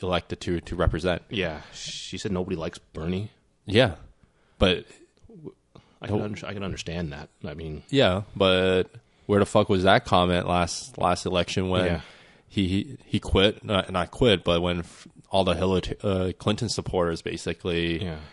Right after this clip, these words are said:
Speaker 1: you know, turned everything against Sanders, where to a point he can't win that.
Speaker 2: Yeah.
Speaker 1: It was a complete fucking inside job to get
Speaker 2: Mm-hmm.
Speaker 1: Clinton, uh, as a rep. And, but Sanders still played the fucking,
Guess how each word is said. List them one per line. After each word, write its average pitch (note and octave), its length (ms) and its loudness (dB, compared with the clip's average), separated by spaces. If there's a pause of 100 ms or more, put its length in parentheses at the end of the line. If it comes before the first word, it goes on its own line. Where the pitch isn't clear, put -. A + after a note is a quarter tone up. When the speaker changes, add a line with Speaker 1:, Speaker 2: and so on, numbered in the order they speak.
(260)
Speaker 1:
you - 100 -8
know, E2+ 120 -2
turned F#2+ 400 0
everything F#2 420 2
against F2 420 -4 (140)
Sanders, F#2 540 -2
where F2 180 0
to F2+ 140 -4
a - 20 -2
point E2+ 240 0
he F2 60 -8
can't F2 240 -4
win F#2 180 -2
that. D#2+ 380 -4
Speaker 2:
Yeah. E2+ 260 -4
Speaker 1:
It G#2 80 -2
was F#2 140 2
a F#2 100 2
complete G2+ 480 -2
fucking F2+ 380 0
inside F2 360 -2
job E2+ 400 -2
to - 100 -8
get F#2 160 0
Speaker 2:
Mm-hmm. G2 60 -2
Speaker 1:
Clinton, F2 600 -4
uh, F#2 300 -4
as F#2 180 -4
a E2+ 40 -2
rep. F2 300 0 (560)
And, F2+ 280 -2
but F2 220 -2 (140)
Sanders G#2 400 2
still F2 180 -2
played F2+ 360 -4 (220)
the - 80 -18
fucking, E2+ 920 -8